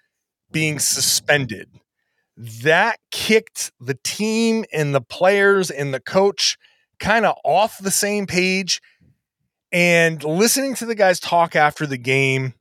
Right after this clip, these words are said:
about, "Yeah, we got away from our defense. We need to get back to our defense."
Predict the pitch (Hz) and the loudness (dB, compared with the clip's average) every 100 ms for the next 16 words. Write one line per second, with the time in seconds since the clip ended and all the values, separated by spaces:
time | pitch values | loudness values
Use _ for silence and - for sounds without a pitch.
0 | _ 123 120 127 123 123 - _ _ _ | _ -2 2 4 4 2 -2 _ _ _
1 | - _ _ _ - - 165 185 185 147 | -20 _ _ _ -20 -10 -2 0 2 0
2 | 123 180 190 180 175 175 156 135 170 170 | 2 2 4 2 0 0 0 0 -4 -2
3 | 170 156 143 165 160 160 131 151 151 - | 0 0 -2 -4 -2 -6 -2 0 0 0
4 | 151 139 - 151 - 127 110 - | 0 0 0 -8 -6 -6 -6 -10